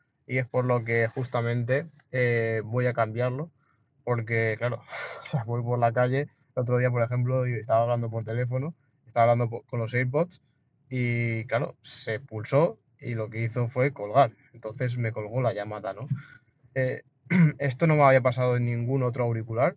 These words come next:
solo me ha pasado con este y supongo que será por el tema del sensor de presión, que lo tendrá o mal calibrado o algo,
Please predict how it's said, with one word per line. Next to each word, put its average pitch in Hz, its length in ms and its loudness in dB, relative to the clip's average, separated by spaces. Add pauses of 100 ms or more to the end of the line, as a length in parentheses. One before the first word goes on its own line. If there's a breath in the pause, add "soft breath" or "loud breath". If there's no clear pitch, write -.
(120)
solo 131 220 -2
me 127 60 0
ha 120 40 -4
pasado 120 240 -4
con 117 120 -4
este 147 500 -2
y 107 40 -10
supongo 113 340 -6
que 120 100 -2
será 120 220 -2
por 117 240 -4
el 107 200 -6
tema 123 260 -4
del 117 140 -2
sensor 113 340 -8
de 117 120 -2
presión, 110 400 -6
que 123 80 -8
lo 107 60 -6
tendrá 107 300 -2
o 110 60 -2
mal 110 200 -4
calibrado 110 640 -6
o 107 220 -6
algo, 131 260 -6